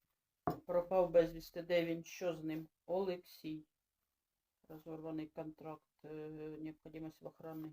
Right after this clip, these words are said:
дійствах. Охрана. Охрана, скрытая враждебность, непримиримость. Щас.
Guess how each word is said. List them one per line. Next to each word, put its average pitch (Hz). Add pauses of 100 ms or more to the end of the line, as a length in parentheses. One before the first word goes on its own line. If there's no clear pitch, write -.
дійствах. 151
Охрана. 156
Охрана, 180
скрытая 156
враждебность, 170 (500)
непримиримость. 165
Щас. -